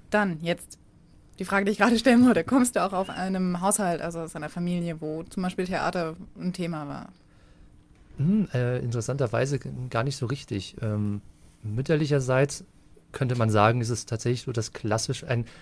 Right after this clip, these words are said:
Speaker 2: ein klassisches S-P-D-Milieu. Also, ähm, meine Mutter gelernte Sekretärin, dann Verwaltungsangestellte und, ähm, der Opa eben mütterlicherseits, ähm, Bergarbeiter in Essen. Also rich-, also wirklich so der klassische Arbeitertyp und eben meine Großmutter auch entsprechend Sekretärin nur.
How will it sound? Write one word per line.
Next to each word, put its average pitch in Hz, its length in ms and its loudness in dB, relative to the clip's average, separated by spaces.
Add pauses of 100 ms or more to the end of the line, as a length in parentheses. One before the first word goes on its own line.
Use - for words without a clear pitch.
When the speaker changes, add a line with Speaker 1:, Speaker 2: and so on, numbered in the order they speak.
(120)
Speaker 2:
ein 131 180 -4
klassisches 139 500 0
S-P-D-Milieu. 156 920 2
Also, 120 260 -4
ähm, 113 320 -2
meine 107 160 -4
Mutter 107 280 0
gelernte 104 340 0
Sekretärin, 143 880 0 (140)
dann 107 160 -6
Verwaltungsangestellte 131 1160 -4 (560)
und, 113 260 -2 (340)
ähm, 107 340 -2 (260)
der 113 140 2
Opa 123 380 2 (420)
eben 123 160 -6
mütterlicherseits, 117 880 0
ähm, 107 300 -4
Bergarbeiter 151 720 2
in 110 140 -4
Essen. 196 320 0 (840)
Also 120 220 -2
rich-, 120 180 -4 (340)
also 120 220 -4
wirklich 131 240 0
so 147 80 4
der 139 140 4
klassische 139 480 4
Arbeitertyp 156 680 0
und 123 340 -6
eben 117 220 -4
meine 113 220 -2
Großmutter 110 420 -2
auch 123 140 -2
entsprechend 135 400 -6
Sekretärin 135 560 -4
nur. 143 180 -2